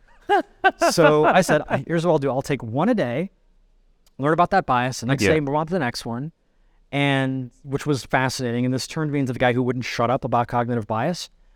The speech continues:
Speaker 1: Uh, so eventually my friends were like, "Please, Dave, just get a podcast." So that led to the
Speaker 2: <laughs>
Speaker 1: podcast. So while all that is happening, there's also this history I have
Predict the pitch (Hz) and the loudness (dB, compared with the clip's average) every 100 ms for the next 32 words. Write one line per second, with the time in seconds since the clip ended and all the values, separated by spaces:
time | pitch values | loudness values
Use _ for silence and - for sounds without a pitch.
0 | _ 135 135 131 143 151 160 135 120 185 | _ -2 -2 0 0 2 0 -2 -2 0
1 | 156 147 127 123 - 165 123 104 - 123 | 0 0 0 -2 -2 -4 -4 -4 -2 -2
2 | 98 - - - 156 139 95 - - - | -2 -8 -14 -8 -4 -4 -4 -8 -12 -14
3 | - _ _ _ _ _ 147 123 117 95 | -20 _ _ _ _ _ -2 -2 -6 -10
4 | - - - - _ _ - 175 156 156 | -14 -16 -16 -18 _ _ 0 2 4 4
5 | 170 165 160 196 156 131 131 196 180 151 | 6 6 4 4 4 4 2 2 2 -2
6 | _ _ _ _ _ - 165 160 233 202 | _ _ _ _ _ 0 2 4 0 0
7 | 127 131 151 143 127 123 113 - 110 113 | -2 2 2 0 -4 -2 -2 -2 -4 -4
8 | 110 123 _ _ 143 135 151 170 - 190 | -6 -10 _ _ -4 0 2 2 0 -2
9 | 175 156 143 - 151 - 147 139 131 110 | 0 -2 -4 -2 -2 0 -2 2 2 0
10 | 131 123 120 113 | 0 0 -2 -4